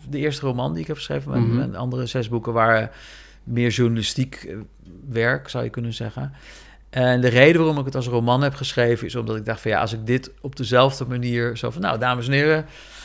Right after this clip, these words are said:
Speaker 1: <laughs> dan, eh, heb je kans dat ik heel snel in het, weet ik veel,
Speaker 2: Nou, dat is wel
Speaker 1: eh,
Speaker 2: grappig
Speaker 1: hokje
Speaker 2: dat je dat
Speaker 1: word
Speaker 2: zegt,
Speaker 1: gestopt."
Speaker 2: want waar, waar, waar, het doet me een beetje denken aan dat, eh,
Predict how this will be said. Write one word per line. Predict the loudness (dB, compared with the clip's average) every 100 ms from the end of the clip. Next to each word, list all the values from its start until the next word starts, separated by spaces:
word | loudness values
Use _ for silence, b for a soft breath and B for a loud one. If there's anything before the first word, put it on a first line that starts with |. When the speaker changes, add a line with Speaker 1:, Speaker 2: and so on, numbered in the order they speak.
| B -6
Speaker 1:
<laughs> | -4 0 -2 B B B 4
dan, | 8 10 8 2
eh, | 4 6 6
heb | 4
je | 2
kans | 6 6 6
dat | 0
ik | 4
heel | 6 6
snel | 4 2 2
in |
het, | 2 -2 -6 -4
weet | -4 -4
ik |
veel, | -2 0 6
Speaker 2:
Nou, | 8 8
dat |
is | 8
wel | 4
Speaker 1:
eh, | 6
Speaker 2:
grappig | 6 8
Speaker 1:
hokje | 8 8
Speaker 2:
dat | 6
je | 6
dat |
Speaker 1:
word | 6
Speaker 2:
zegt, | 6
Speaker 1:
gestopt." | 2
Speaker 2:
want | 0 2
waar, | 4 4 2
waar, | 0 0
waar, | 0 0 0 -4
het | 0
doet | 0 2
me |
een | 2
beetje | 2 0 -2
denken | 0 0 -2 -4
aan | -4 -4
dat, | -4 -6 -6
eh, | -4